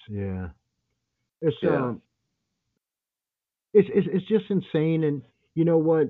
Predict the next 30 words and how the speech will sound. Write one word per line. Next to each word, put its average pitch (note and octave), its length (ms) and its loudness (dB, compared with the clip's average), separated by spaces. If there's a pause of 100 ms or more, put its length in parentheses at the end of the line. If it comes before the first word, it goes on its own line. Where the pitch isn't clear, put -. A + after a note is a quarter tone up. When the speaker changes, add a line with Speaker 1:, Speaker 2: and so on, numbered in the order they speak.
(220)
Speaker 1:
It, A#2+ 140 -6
it, B2+ 260 -4
I C#3+ 100 -6
don't, D3+ 220 0
I D#3 180 -6
don't D3 260 2
know. C#3 420 4 (680)
I D3 140 2
hope F3 240 6
that E3 160 4
it C#3+ 80 4
gets C#3 220 4
better B2+ 320 6
before C3 340 2
it A#2+ 100 2
gets A#2+ 220 0
a A2 40 0
lot A2 320 0
worse, A#2 340 0 (160)
because G#2+ 340 -2 (880)
one C#3+ 220 6
thing D#3+ 220 2
about C#3 320 4
it C3+ 120 4
is A#2 180 2
it's G#2+ 100 -10
gonna B2+ 200 -2
be A#2+ 160 0
hot B2+ 400 0
in A#2 100 -2